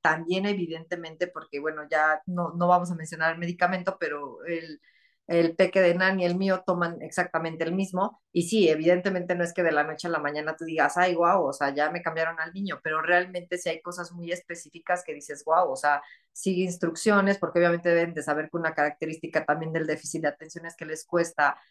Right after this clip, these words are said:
iniciar y terminar actividades, eh,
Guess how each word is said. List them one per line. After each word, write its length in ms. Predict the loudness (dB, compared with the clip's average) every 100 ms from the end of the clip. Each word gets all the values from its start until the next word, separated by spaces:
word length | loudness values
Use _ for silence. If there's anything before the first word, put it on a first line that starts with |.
| _ _ -2
iniciar 760 | 0 0 -2 2 4 6 4
y 100 | -2
terminar 640 | -4 -4 -6 -2 2 2 2
actividades, 1080 | 0 -2 -8 0 4 4 4 2 2 0 -6
eh, 560 | -6 -4 -4 -8 -12